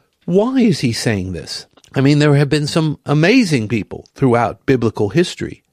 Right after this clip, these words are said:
Why is John the Baptist the greatest of those born of women? Well, you see,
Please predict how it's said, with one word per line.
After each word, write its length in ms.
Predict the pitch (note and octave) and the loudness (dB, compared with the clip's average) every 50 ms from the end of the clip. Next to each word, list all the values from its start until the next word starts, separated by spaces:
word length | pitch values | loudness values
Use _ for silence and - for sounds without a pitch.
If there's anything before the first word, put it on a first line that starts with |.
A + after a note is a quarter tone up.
| _ _ _ _ _ _ _ _ | _ _ _ _ _ _ _ _
Why 300 | G#2+ A#2 C3+ D3+ F3+ G3+ | -2 0 0 2 2 2
is 240 | G3+ F3+ - - | 2 2 0 -2
John 360 | - - C#3+ C3+ C#3 C#3+ D3 C#3+ | -2 -2 0 0 2 0 0 0
the 80 | C#3 | 0
Baptist 520 | - C3 A#2 A2+ A2 - - A#2 - - - | 2 2 0 0 -2 -4 -6 -6 -6 -2 -2
the 100 | D#3 C3+ | -2 -2
greatest 520 | A2+ A#2 A2+ G#2 F#2 F2+ G#2 A#2 - - | 0 0 0 0 0 -2 -4 -6 -6 -6
of 120 | C3 A#2 G2+ | -8 -6 -4
those 260 | G2 F#2+ G2+ G#2+ - | -4 -2 -2 -4 -4
born 300 | - - F#2+ F#2+ G2+ A#2 | -6 -8 -6 -6 -4 -4
of 100 | C3 C3+ | -4 -2
women? 360 | E3 G#3+ A#3 - C3 E2+ - _ _ _ _ _ | -2 -2 0 -2 -4 -6 -10 _ _ _ _ _
Well, 120 | - D#3 | 0 2
you 120 | D#3 D#3+ | 2 0
see, 340 | D3+ - F#3+ F3 - - - | 0 0 0 0 0 -4 -8